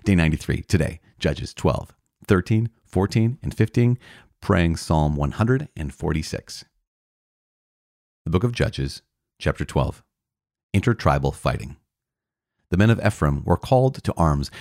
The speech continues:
and they crossed to Zaphon and said to Jephthah,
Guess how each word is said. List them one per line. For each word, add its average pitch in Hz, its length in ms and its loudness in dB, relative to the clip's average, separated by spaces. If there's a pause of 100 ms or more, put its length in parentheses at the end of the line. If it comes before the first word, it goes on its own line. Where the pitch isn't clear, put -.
(140)
and 95 120 4
they 101 60 4
crossed - 520 -2
to 95 100 2
Zaphon 82 560 2
and 82 100 -2
said - 200 0
to 107 60 0
Jephthah, 73 520 -2